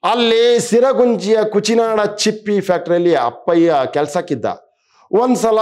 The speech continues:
ಮುರೂರಿನ ಮದುವೆಯೊಂದಕ್ಕೆ ಅಪ್ಪಯ್ಯ ಅಮ್ಮ ಹೋಗಿದ್ದರು. ಮತ್ತೆ ಮಾತಾಡ್ತಾ ಇರೋದಾದ್ರೆ ಪತ್ರದ ಮೂಲಕನೇ ಮಾತಾಡ್ತಾ ಇರೋದು. ಅಘನಾಶಿನಿ ತಡದ ಕಲ್ಲಬ್ಬೆಯಲ್ಲಿ, ಅದೊಂದ್ ಸ್ಥಳ.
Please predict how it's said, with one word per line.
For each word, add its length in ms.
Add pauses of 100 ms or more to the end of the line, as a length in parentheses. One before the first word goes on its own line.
(160)
ಮುರೂರಿನ 680
ಮದುವೆಯೊಂದಕ್ಕೆ 720
ಅಪ್ಪಯ್ಯ 520
ಅಮ್ಮ 280
ಹೋಗಿದ್ದರು. 840 (800)
ಮತ್ತೆ 220
ಮಾತಾಡ್ತಾ 440
ಇರೋದಾದ್ರೆ 300
ಪತ್ರದ 260
ಮೂಲಕನೇ 380
ಮಾತಾಡ್ತಾ 380
ಇರೋದು. 280 (520)
ಅಘನಾಶಿನಿ 760
ತಡದ 380
ಕಲ್ಲಬ್ಬೆಯಲ್ಲಿ, 920
ಅದೊಂದ್ 240
ಸ್ಥಳ. 280